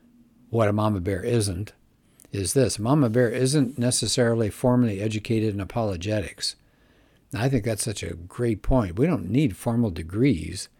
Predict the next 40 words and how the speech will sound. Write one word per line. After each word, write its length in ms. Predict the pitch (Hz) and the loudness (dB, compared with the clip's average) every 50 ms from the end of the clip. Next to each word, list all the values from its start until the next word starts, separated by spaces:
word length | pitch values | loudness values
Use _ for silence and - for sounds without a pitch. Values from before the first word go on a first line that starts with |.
| _ _ _ _ _ _ _ _ _ _ _ - _ _ _ | _ _ _ _ _ _ _ _ _ _ _ -20 _ _ _
to 100 | - 120 | -6 0
be 140 | 107 110 110 | 2 2 2
able 160 | 110 104 98 | 2 2 0
to 80 | 90 87 | -2 -2
read 240 | 101 110 113 110 | 2 2 2 4
and 100 | 101 95 | 2 2
listen 260 | 98 117 120 - 98 82 | 2 2 2 2 -2 -4
to 60 | 85 | -4
great 220 | 101 117 110 92 | -2 -2 -2 -2
apologetics 720 | 90 - - 113 98 95 87 90 101 101 98 92 - - - | -2 -4 -4 -2 -2 -2 -4 -4 -4 -4 -4 -4 -6 -8 -8
material. 600 | 85 82 - - 127 117 120 110 85 - - - - _ - - - - - _ - - _ _ _ - | -10 -8 -6 -2 0 0 0 0 -2 -6 -10 -16 -18 _ -20 -20 -20 -20 -20 _ -20 -20 _ _ _ -4
I 60 | 98 | 2
think 180 | 101 131 113 | 2 4 4
about, 340 | 101 101 95 90 90 - - | 4 0 -2 -4 -6 -8 -6
uh, 280 | 101 98 92 92 90 87 | -6 -6 -4 -6 -6 -6
J, 580 | 87 101 107 107 104 101 101 98 98 95 95 - _ _ _ _ _ _ - | -4 -2 0 0 2 2 0 0 -2 -4 -8 -12 _ _ _ _ _ _ -10
uh, 240 | - 92 87 87 90 | -10 -8 -8 -8 -6
Warner 320 | 98 101 107 107 104 95 85 | -4 -2 0 0 0 -2 -2
Wallace 460 | 85 90 104 110 110 98 87 - - | -2 0 2 2 2 2 0 0 0
saying, 260 | - 110 98 95 92 | 0 0 0 0 0
"We 80 | 110 127 | 2 4
don't 200 | 135 113 92 95 | 2 2 2 0
need 280 | 107 113 104 87 82 | 0 0 -2 -2 -4
million-dollar 720 | 90 101 117 117 110 104 98 90 95 101 101 101 95 90 | -2 0 2 2 2 2 0 -2 -4 -4 -4 -4 -4 -6
apologists. 800 | 87 80 - - 113 104 104 104 92 85 87 90 85 82 - - | -8 -10 -6 -4 -2 0 0 0 -2 -4 -8 -8 -6 -6 -6 -6
We 100 | - 95 | -6 -6
need 320 | 95 98 95 98 90 90 - _ _ - - _ _ _ _ _ | -4 -2 -2 -4 -4 -6 -10 _ _ -20 -20 _ _ _ _ _
one 280 | - 113 123 123 113 | 4 6 6 6 6
million, 500 | 107 113 110 107 104 98 95 90 90 90 | 6 4 4 4 2 0 0 -2 -4 -2
one 200 | 95 120 131 123 | 2 4 4 4
dollar 300 | 98 95 82 87 87 82 | 4 2 -2 -4 -4 -6
apologists, 760 | 80 82 82 - - 95 87 85 82 80 87 87 85 - - - | -8 -10 -8 -6 -6 -6 -4 -6 -8 -8 -10 -10 -6 -6 -8 -6
people 360 | - - 135 143 143 135 117 | 0 0 0 2 2 0 0
that 160 | 107 98 - | 0 -4 -6
can 160 | - 107 90 | -6 -8 -6
just 200 | 101 - 107 - | -6 -6 -4 -4
serve 360 | - - 123 120 120 107 101 | -4 -2 -2 -2 -2 -4 -4
where 160 | 117 113 104 98 | -6 -6 -4 -4
they 160 | 98 92 90 | -4 -6 -4
are, 340 | 95 101 101 104 113 110 | -2 -2 0 0 -2 -2